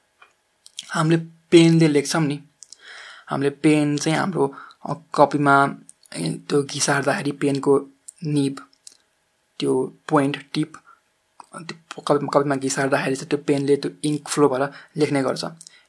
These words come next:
यदि त्यो हामीले पेन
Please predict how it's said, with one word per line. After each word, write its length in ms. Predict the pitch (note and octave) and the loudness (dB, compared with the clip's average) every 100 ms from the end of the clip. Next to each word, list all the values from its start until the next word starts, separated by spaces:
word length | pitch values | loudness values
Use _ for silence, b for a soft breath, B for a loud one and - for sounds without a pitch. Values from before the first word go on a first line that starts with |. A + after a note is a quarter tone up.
| B - | B -2
यदि 160 | E3+ | 0
त्यो 240 | E3+ E3+ D#3+ | 0 2 2
हामीले 300 | C#3 C#3 D3+ - _ _ _ _ _ _ _ _ - | 0 -2 -2 -4 _ _ _ _ _ _ _ _ 0
पेन 300 | D#3+ D3+ D3+ | 2 2 -2